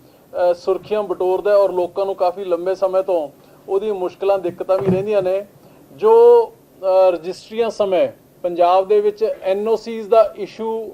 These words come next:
ਬੜੇ ਲੰਬੇ ਸਮੇਂ ਤੋਂ ਗਰਮਾਇਆ ਹੋਇਆ ਸੀਗਾ, ਉਹਦੇ ਨਾਲ ਕੁਛ ਗਲਤੀਆਂ ਤਾਂ ਸੀਗੀਆਂ, ਕੁਛ ਕੁ ਲੋਕਾਂ ਦੀਆਂ ਜਿਹੜੇ ਇਲੀਗਲ ਕਾਲੋਨੀਜ਼ ਨੂੰ ਡਿਵੈਲਪ ਕਰਦੇ ਨੇ,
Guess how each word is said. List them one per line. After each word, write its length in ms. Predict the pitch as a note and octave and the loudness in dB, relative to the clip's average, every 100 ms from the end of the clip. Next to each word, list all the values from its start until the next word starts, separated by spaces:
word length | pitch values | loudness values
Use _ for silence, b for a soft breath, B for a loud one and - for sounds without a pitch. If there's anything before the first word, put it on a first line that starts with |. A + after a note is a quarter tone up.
| - | -20
ਬੜੇ 260 | E3 G3+ A#3+ | -4 6 6
ਲੰਬੇ 320 | G3+ F#3+ G3+ | 6 2 0
ਸਮੇਂ 260 | F#3 G3 G3 | 0 -2 -2
ਤੋਂ 120 | G3+ | -2
ਗਰਮਾਇਆ 420 | F#3+ E3+ E3 F3 | -2 -2 2 4
ਹੋਇਆ 160 | F3 E3+ | 4 2
ਸੀਗਾ, 380 | E3+ F3+ A3 A3 - b b b - | -2 0 0 -2 -10 b b b -2
ਉਹਦੇ 260 | A3+ B3 A#3 | 2 4 4
ਨਾਲ 460 | G#3+ A3 A3+ G#3+ - _ _ _ - | 6 6 4 2 -4 _ _ _ -2
ਕੁਛ 260 | B3 - A#3+ A3+ - - D3 | -2 4 4 4 -2 -16 -2
ਗਲਤੀਆਂ 380 | E3 G3+ G3 B3 | 2 2 0 -4
ਤਾਂ 160 | A3+ A#3 | -2 -8
ਸੀਗੀਆਂ, 380 | A3+ A3+ B3+ B3 | -8 -2 -2 -2
ਕੁਛ 340 | - A#3 - | -6 -8 -8
ਕੁ 440 | - A#3 A3+ G#3 - _ _ - | -2 0 0 -2 -10 _ _ -6
ਲੋਕਾਂ 500 | E3 G3 - A3+ A3 | 2 2 2 -4 -2
ਦੀਆਂ 240 | G3+ A3+ | -2 -4
ਜਿਹੜੇ 300 | G3+ A3 A3+ A3 | 0 2 2 0
ਇਲੀਗਲ 500 | G#3 G3+ G#3 A3+ A3 | -8 -8 -2 0 0
ਕਾਲੋਨੀਜ਼ 600 | G3+ F#3+ G3 G#3 G3+ F#3 | 2 2 2 -2 -8 -8
ਨੂੰ 180 | A3+ | -8
ਡਿਵੈਲਪ 360 | E3 F#3 G3 - | 2 4 4 2
ਕਰਦੇ 300 | F3+ C#3+ D#3 | -2 0 -2
ਨੇ, 240 | C#3 A2+ | -2 -6